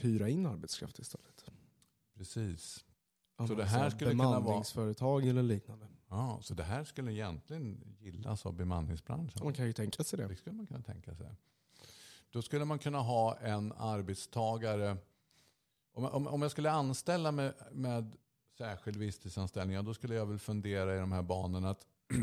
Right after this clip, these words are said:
Speaker 2: <clears throat> dela upp anställningsperioden och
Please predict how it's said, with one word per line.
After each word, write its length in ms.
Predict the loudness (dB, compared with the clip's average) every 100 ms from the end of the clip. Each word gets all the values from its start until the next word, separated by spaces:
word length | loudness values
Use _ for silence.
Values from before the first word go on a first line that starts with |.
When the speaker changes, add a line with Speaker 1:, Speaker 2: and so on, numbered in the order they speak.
| 2 -2 -10
Speaker 2:
<clears throat> 800 | -16 _ _ _ -20 -20 -20 -4
dela 220 | 0 4
upp 320 | 4 4 2
anställningsperioden 1120 | 2 2 0 -2 -2 0 2 2 0 -4 -6 -12 -18
och 480 | -10 -8 -10 _ -12